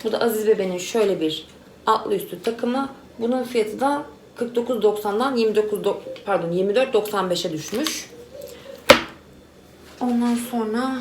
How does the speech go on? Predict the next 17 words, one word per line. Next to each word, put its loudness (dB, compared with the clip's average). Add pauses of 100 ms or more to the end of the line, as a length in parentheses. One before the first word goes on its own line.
(460)
şöyle -4
bir -6
tane -2 (480)
tekli 0
üst -6
almışız. -4 (1900)
Bunun -2
fiyatı -2
da 0
yirmi 0
dokuz 0
doksandan 0
on 2
dört 4
doksan -4
beşe -4
düşmüş. -6